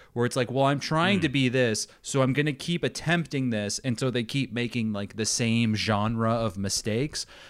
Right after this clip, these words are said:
Speaker 1: But there are some
Speaker 2: Right.
Speaker 1: people who, like, they're missing the part of their brain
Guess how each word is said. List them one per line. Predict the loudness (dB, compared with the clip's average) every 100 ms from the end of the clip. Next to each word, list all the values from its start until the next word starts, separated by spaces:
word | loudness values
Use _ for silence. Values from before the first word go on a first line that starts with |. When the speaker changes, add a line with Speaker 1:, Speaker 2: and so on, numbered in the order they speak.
| -2
Speaker 1:
But | 4
there | 6 8
are |
some | 8 6 6
Speaker 2:
Right. | 4
Speaker 1:
people | 2 4 4 4 0 -4 -20 -4
who, | 4 4 4 0
like, | 0 0 2
they're | 2
missing | 2 4 4 4 2 2
the | 2
part | 0 4 6 6
of | 6
their | 4
brain | 4 4 6 6 4 0